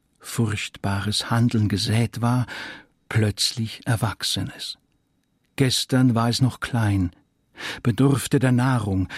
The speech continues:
mannshoch steht es schon da. Morgen überwächst es den Mann, denn der glühende Gott reißt mit einem das Wachstum aus dem wurzelnden Volk, und die Ernte beginnt, menschlich hebt sich das Feld ins Menschengewitter.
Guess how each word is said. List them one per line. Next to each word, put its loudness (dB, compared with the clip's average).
mannshoch 2
steht -2
es 0
schon 2
da. 0
Morgen 2
überwächst -2
es -2
den 0
Mann, 0
denn 4
der 2
glühende 2
Gott -2
reißt 0
mit 2
einem 6
das 0
Wachstum 2
aus -4
dem 2
wurzelnden 0
Volk, -4
und 4
die 0
Ernte 2
beginnt, 0
menschlich 0
hebt 0
sich -4
das -2
Feld -4
ins 0
Menschengewitter. -4